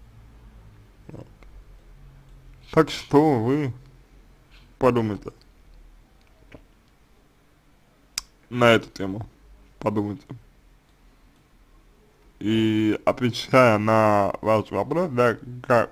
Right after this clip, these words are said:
как вам жить, я скажу просто. Живите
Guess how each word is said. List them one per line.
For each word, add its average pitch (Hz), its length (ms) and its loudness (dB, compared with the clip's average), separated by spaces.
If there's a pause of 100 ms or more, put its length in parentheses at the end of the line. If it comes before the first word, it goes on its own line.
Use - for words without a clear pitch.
как 117 220 -2
вам 98 280 -4
жить, 175 260 -2 (1500)
я 156 180 2
скажу 120 340 2
просто. 101 380 -8 (2000)
Живите 131 680 -2